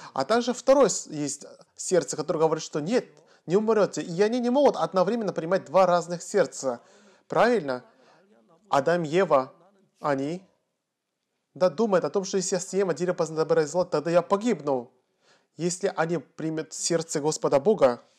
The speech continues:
тогда это сердце Господа Бога,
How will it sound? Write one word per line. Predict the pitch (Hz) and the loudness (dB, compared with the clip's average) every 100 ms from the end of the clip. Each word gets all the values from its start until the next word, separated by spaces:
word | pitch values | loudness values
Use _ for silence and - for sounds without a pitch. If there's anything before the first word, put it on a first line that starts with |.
| _ _ _ _ _ _ _ _ | _ _ _ _ _ _ _ _
тогда | 151 135 139 160 180 _ _ _ | 2 4 4 2 0 _ _ _
это | - 196 233 254 | -2 0 0 -2
сердце | - 214 202 190 156 | -2 -4 -4 -4 -4
Господа | 147 - 139 123 | -4 -6 -6 -6
Бога, | 131 120 120 113 | -6 -6 -8 -12